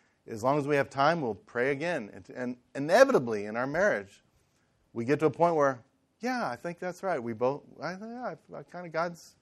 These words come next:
giving me the sense, yeah, we should do it like you were talking." Or she says, "Yeah, I think what you're saying is right. I, I prayed about it." We come to that. One time in our marriage, there was something that came up. It was about tickets to fly somewhere, and it's something about money. And we had to make a decision by, like,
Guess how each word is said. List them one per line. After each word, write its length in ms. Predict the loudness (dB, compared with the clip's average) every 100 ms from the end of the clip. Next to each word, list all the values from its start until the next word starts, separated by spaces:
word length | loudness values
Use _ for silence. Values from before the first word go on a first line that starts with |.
| _
giving 200 | -10 -10
me 80 | -10
the 40 |
sense, 260 | -8 -8 -6
yeah, 160 | -4
we 120 | -4
should 180 | -6 -8
do 220 | -4 -4
it 80 | -2
like 200 | -4 -4
you 60 | -6
were 60 |
talking." 320 | 0 2 2 -4
Or 180 | -6 -8 -18 _ _
she 80 | -10
says, 220 | -8 -6
"Yeah, 160 | -2 -2
I 20 |
think 180 | -2 -6
what 140 | -8 -8
you're 120 | -10
saying 300 | -10 -10 -8
is 200 | -10 -6
right. 240 | -4 -2
I, 260 | -4 -6 -8
I 60 |
prayed 260 | -6 -4 -4
about 220 | -4 -8
it." 60 | -10 -14
We 120 | -18
come 300 | -8 -6 -4
to 60 |
that. 180 | -8 -8 _ -20 -20 _
One 320 | 6 8 8
time 300 | 6 2 2
in 80 | 0
our 120 | 0
marriage, 440 | 0 0 -2 -6 -16
there 200 | -4 -2
was 160 | -2 0
something 280 | 0 0 -6
that 100 | -6
came 180 | -2 0
up. 160 | 0
It 20 |
was 120 | -2 2
about 260 | 2 2 -6 _ _ _
tickets 520 | -6 -4 0 -2 -4 -10
to 100 | -10
fly 380 | 2 6 8
somewhere, 580 | 6 0 -2 0 0 0
and 80 | -2
it's 100 | -4
something 240 | -4 -2
about 220 | 0 0 0
money. 480 | -2 -2 -2 -6 -12 -20 -20 _ -12
And 120 | -8
we 80 | 4
had 160 | 4
to 60 | 6
make 200 | 2 0
a 60 |
decision 520 | -6 -6 -2 -2 -4 -6
by, 160 | -6
like, 220 | -6 -12